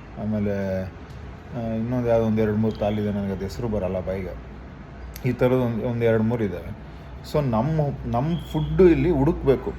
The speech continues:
ನಾನು actually ಒಂದು, ಆ, ಬಂದು ಒಂದು ಹತ್ತು, ಹತ್ತು ದಿವಸ ನನಗೆ ಹೋಮ್ ಸಿಕ್ ಆಗ್ಬಿಟ್ಟಿತ್ತು. ಅಂದರೆ ನಾನು ಯಾಕಾದ್ರೂ ಬಂದು ಅನಿಸ್ಬಿಡ್ತು, ಯಾಕಂದರೆ ಫಸ್ಟ್ ಟೈಮ್ ನಾನು ಹೊರಗಡೆ ಬರ್ತಾ ಇರೋದು. ಯಾ-, ನಾನು ಯಾವತ್ತೂ ಹೋದವನಲ್ಲ, ಅಂದರೆ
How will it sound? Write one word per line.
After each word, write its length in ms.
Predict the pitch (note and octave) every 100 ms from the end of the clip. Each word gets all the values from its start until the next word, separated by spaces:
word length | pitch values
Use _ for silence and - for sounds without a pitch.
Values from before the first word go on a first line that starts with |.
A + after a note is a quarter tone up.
| - - - - - -
ನಾನು 200 | B2 A#2+
actually 280 | B2 - C#3
ಒಂದು, 420 | C#3+ C3+ B2 A#2+
ಆ, 1080 | A2 - - - - - - - G2+ G2+ F#2+ F#2
ಬಂದು 340 | G#2 C3+ C3+
ಒಂದು 400 | B2+ A#2 A2 G2+
ಹತ್ತು, 460 | F#2+ - - B2 A2
ಹತ್ತು 280 | G#2 - A#2
ದಿವಸ 180 | A#2+
ನನಗೆ 300 | C#3+ C3 B2
ಹೋಮ್ 280 | B2 A2 C3
ಸಿಕ್ 240 | C3+ B2+ A2+
ಆಗ್ಬಿಟ್ಟಿತ್ತು. 420 | G#2 F#2 F2+ F#2
ಅಂದರೆ 180 | G#2+ A#2+
ನಾನು 200 | A2 G2+
ಯಾಕಾದ್ರೂ 500 | F#2+ A#2 B2+ B2+ C3
ಬಂದು 400 | F3+ A#2+ C3+ C3
ಅನಿಸ್ಬಿಡ್ತು, 460 | B2 - G#2 G#2+ F3 - - - - -
ಯಾಕಂದರೆ 380 | C3+ C#3 B2+
ಫಸ್ಟ್ 140 | A#2 -
ಟೈಮ್ 160 | D3+
ನಾನು 260 | C3+ B2 B2
ಹೊರಗಡೆ 340 | A2 A2 A#2+
ಬರ್ತಾ 280 | A2 F#2+ G2+
ಇರೋದು. 440 | G2 F#2+ F#2 F2 F#2
ಯಾ-, 180 | F#2+ G2+
ನಾನು 140 | G#2
ಯಾವತ್ತೂ 360 | G2 A#2+ A#2+ A2+
ಹೋದವನಲ್ಲ, 460 | A2 G#2+ G#2 G#2
ಅಂದರೆ 520 | B2 A#2 B2 - -